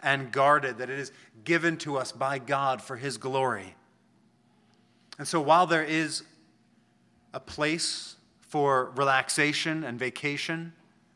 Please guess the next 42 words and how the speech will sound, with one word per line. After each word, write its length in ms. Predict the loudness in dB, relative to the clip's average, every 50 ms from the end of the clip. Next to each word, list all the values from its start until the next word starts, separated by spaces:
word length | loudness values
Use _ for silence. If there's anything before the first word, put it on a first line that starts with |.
| _ _ _
there's 140 | -8 -8 -8
a 40 | -8
place 360 | -6 -2 0 0 0 0 0
for 160 | 0 0 4
watching 340 | 6 6 6 6 4 0 0
a 40 | 2
ball 260 | 6 6 6 6 6
game 240 | 4 2 2 2 2
and 80 | 0
enjoying 400 | -2 -2 0 2 2 2 2 2
a 40 | -2
movie, 460 | -2 -2 -2 -2 0 0 -2 -2 -2 -8 -16 -20 -20 -12 -4
but 100 | -4 -2
the 80 | -2 -2
good 240 | 2 2 2 2 4
news 240 | 2 0 0 0
is 160 | -2 -8 -10 -10
we've 140 | -10 -8
been 140 | -6 -8 -8
called 360 | -8 -8 -4 0 0 0 0
to 140 | -2 -4 -4
so 240 | -4 -2 -2 -4 -2
much 240 | -2 -4 -4 -4 -8
more 420 | -4 -2 0 2 2 2 0 -2 -6 -14 -20 -12 -8
than 160 | -8 -6 -4
simply 420 | -4 -2 -2 -2 -2 -2 -6 -6
wasting 520 | -4 -2 -2 -4 -4 -6 -8 -10 -10 -12 -12
time. 500 | -12 -12 -12 -12 -12 -14 -14 -18 -20 _ _ _ _ _ _ _ _ _ -6
We've 160 | -4 -4 -2
been 80 | -2 -4
called 240 | 2 2 2 2 2
to 40 | 0
so 140 | -2 -2
much 180 | -2 -2 -4 -4
more 200 | -2 -2 -2 0
than, 180 | 0 -4 -6 -6 -14 -18 -8 -4
than 160 | -4 -4 -4
putting 400 | -4 0 2 2 2 2 0 -2
time 420 | -4 0 2 4 4 4 2 0 -4
to 140 | -6 -6
death 400 | -4 0 4 6 6 6 4 0
with, 180 | -4 -4 -4 -4